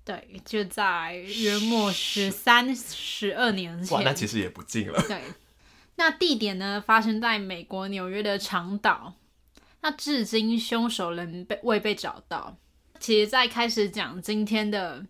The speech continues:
Speaker 1: 重点，就是长岛连续谋杀案之前呢，我要先讲另外一起案件。那这起案件呢，跟长岛谋杀案之间有什么关联？那之后我会提到。那这起案件呢，我们给它一个名称，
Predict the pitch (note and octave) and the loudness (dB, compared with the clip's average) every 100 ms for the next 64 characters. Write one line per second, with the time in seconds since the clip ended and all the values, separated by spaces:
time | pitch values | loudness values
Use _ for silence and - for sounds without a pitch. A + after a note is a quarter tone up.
0 | _ - D#4 G#3 E3+ F3 F#3+ G#3 A3 G#3+ | _ 2 4 4 0 -6 -2 2 2 0
1 | G#3 A3 G3+ F#3 F#3 A#3 G3+ F3+ G#3+ G#3 | 0 4 4 2 -2 -2 -2 -2 0 0
2 | G3+ F#3+ A#3 A3+ F#3+ E3 E3 E3 F3+ _ | 0 -2 -4 -2 -4 -4 -8 -8 -12 _
3 | - - - G#3+ A3 A3+ C#4 A#3+ E3 F#3+ | -20 -20 0 4 6 4 0 2 0 0
4 | G#3+ G#3 G#3 - - D#3 G3 D#3 G#3+ F#3+ | 0 0 0 -4 -6 -4 -6 -4 -4 -4
5 | G3 - - - - F4 - D#4+ - A3 | -6 -16 -20 -20 -4 -2 2 0 0 -2
6 | - B3+ A#3 G#3 C4+ A3 G3 F3+ A#3 A#3+ | 2 4 4 4 2 2 0 0 0 0
7 | - G#3 G3+ G3 F3+ F3+ A3 G#3+ G#3 G3 | 2 2 6 4 4 -2 0 2 2 -2
8 | G3+ G#3+ G3 F#3+ F3 E3 G3+ G3+ F#3 F3 | 0 2 0 -2 -8 -6 -2 -2 -2 -6
9 | F3+ G#3 G3 F3 G3+ G#3 A3 E3 G#3 - | -4 0 0 0 0 2 2 2 -4 -4
10 | - - F3+ - - _ - - - D#4+ | -8 -2 -2 -2 -20 _ -20 -20 -6 -4
11 | E4 D4 B3 G#3 A#3 A3 A#3 F#3 F3 F3+ | 0 2 2 4 4 4 2 0 -6 -4
12 | F#3 G3 G3 G#3 A3 G3 E3+ E3+ F#3+ F3 | -2 4 4 6 2 -2 -6 -8 -8 -8
13 | F3+ | -10